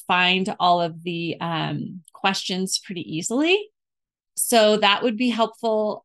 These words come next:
Also, um, you're always welcome to raise your hand in the, the reactions on the bottom of your Zoom bar. Um, you can raise hand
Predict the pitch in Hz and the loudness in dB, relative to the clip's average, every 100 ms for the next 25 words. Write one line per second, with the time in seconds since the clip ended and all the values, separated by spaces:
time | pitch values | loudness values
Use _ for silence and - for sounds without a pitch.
0 | _ - 214 285 - 220 175 170 202 277 | _ 4 4 4 2 2 2 2 0 -2
1 | - 214 202 202 208 202 208 - - 220 | -4 -2 0 0 -2 -2 -2 -2 4 4
2 | 247 262 262 247 214 214 214 233 214 214 | 4 2 -2 -4 0 0 0 -2 -2 -2
3 | - 208 196 196 185 190 190 196 180 180 | -4 -2 0 0 2 2 2 0 -4 0
4 | 240 240 233 233 233 - _ _ _ _ | 4 6 6 6 4 0 _ _ _ _
5 | _ 208 208 196 190 185 180 - - _ | _ 0 2 2 2 4 4 0 -8 _
6 | _ 175 180 185 185 196 - 240 226 220 | _ -8 -4 2 4 2 0 -4 -2 -4
7 | 175 180 156 165 185 226 226 214 220 202 | -4 -4 2 4 4 2 2 0 0 0
8 | 220 220 220 208 214 220 220 - 175 175 | -2 0 2 4 4 2 -2 -4 -6 -4
9 | 180 180 208 180 180 - 170 185 196 233 | -6 -4 0 0 -2 -6 -2 4 4 4
10 | 226 233 226 226 226 | 2 4 4 4 0